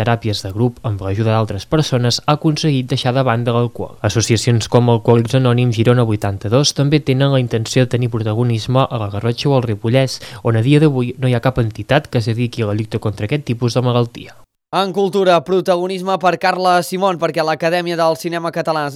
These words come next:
Speaker 2: certificat aquest diumenge l'èxit d'Alcarràs i l'ha coronada com a millor pel·lícula de l'any als Premis Gaudí.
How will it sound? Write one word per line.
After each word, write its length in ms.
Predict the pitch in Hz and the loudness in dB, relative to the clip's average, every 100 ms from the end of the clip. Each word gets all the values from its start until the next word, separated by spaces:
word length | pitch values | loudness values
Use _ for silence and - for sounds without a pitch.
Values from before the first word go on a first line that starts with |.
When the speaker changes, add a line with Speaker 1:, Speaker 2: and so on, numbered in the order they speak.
| - | -12
Speaker 2:
certificat 640 | - 156 160 147 156 160 | -10 -8 -6 -4 -2 0
aquest 300 | 156 147 156 | -2 -4 -6
diumenge 480 | 139 160 165 139 160 | -4 -4 -4 -2 -2
l'èxit 460 | 147 156 151 170 156 | -2 -2 -4 -6 0
d'Alcarràs 480 | 160 143 165 151 - - _ - | 0 0 -2 -2 -6 -16 _ -12
i 80 | 131 | -4
l'ha 140 | 156 | -4
coronada 480 | 151 156 151 156 156 147 | -2 -4 -4 -4 -4 -4
com 160 | 151 151 | -4 -4
a 40 | |
millor 160 | 160 180 | -2 -2
pel·lícula 460 | 156 160 170 160 147 | -2 -2 -2 0 0
de 60 | 151 | -2
l'any 160 | 185 | -2
als 160 | 160 127 | -6 -6
Premis 320 | 170 185 175 | -6 -4 -4
Gaudí. 300 | 156 156 165 | -4 -2 -4